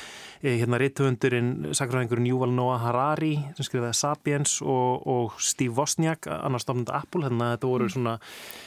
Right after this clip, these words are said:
Speaker 1: eh, nöfn sem hafa gert sig gildandi í umræðinni um, um þessi mál.
Speaker 2: Stjörnum prýtt.
Speaker 1: Stjörnum prýtt skjal.
Speaker 2: Mhm.
Speaker 1: Um, ég fór að velta þessu svolítið fyrir mér, þetta,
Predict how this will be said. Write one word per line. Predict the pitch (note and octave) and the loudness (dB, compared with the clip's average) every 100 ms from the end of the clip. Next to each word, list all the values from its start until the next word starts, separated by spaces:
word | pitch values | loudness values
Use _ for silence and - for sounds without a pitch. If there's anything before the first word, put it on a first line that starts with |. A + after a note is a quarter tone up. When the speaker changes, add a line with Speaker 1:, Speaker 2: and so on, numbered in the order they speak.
| - B2+ | -10 -2
Speaker 1:
eh, | B2+ B2 | 2 4
nöfn | A#2+ B2+ D3+ - | 4 2 0 0
sem | D#3+ C#3+ | 2 2
hafa | C3+ | 2
gert | C3 | 0
sig | - B2 | -2 0
gildandi | C#3+ D3+ C3 C3+ C3 | 0 2 2 4 4
í | |
umræðinni | C#3 C3+ B2+ A#2+ A#2+ D#3+ D3 | 4 4 4 4 2 0 -2
um, | C3+ C3+ | -4 -2
um | C3 | 0
þessi | B2+ B2 | 0 2
mál. | A#2 A2 C3 D3+ | 2 2 0 -2
Speaker 2:
Stjörnum | - - B3 C4 B3 A3+ A3 | -2 0 0 0 0 0 0
prýtt. | - A3 - - | -2 -6 -4 -6
Speaker 1:
Stjörnum | - C#3 D3 D#3 C#3 | 0 2 4 2 2
prýtt | - C#3+ - | 0 -2 -2
skjal. | - C#3+ G#2 A#2 - | 0 2 2 0 -6
Speaker 2:
Mhm. | - G#3+ G#3 G3+ - | -6 -2 -2 -4 0
Speaker 1:
Um, | C3+ C3 - F3+ D#3 - | 2 2 0 -2 -2 0
ég | C#3+ | -2
fór | C#3 F#3+ | 2 2
að | G3 | 2
velta | G3+ C4 | 0 -2
þessu | A3 G3 | 0 0
svolítið | G#3 G3+ | 0 0
fyrir | A#3 G#3 | 2 2
mér, | D#3 C#3+ | 2 0
þetta, | D3+ - | 0 2